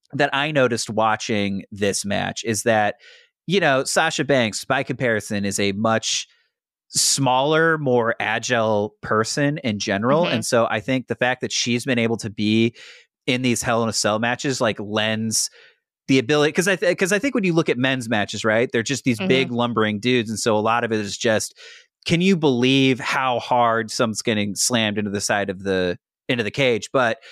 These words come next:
Speaker 1: since Sasha doesn't have that same advantage, she has to then get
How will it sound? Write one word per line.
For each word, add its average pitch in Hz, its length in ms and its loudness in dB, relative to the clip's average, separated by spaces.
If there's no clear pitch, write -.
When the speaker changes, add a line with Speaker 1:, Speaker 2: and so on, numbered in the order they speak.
Speaker 1:
since - 500 -4
Sasha 160 500 0
doesn't 131 280 -2
have 123 320 -2
that 107 240 -2
same 117 280 0
advantage, 120 540 0
she 131 200 2
has 113 200 -2
to 117 140 -4
then 107 200 0
get 107 220 0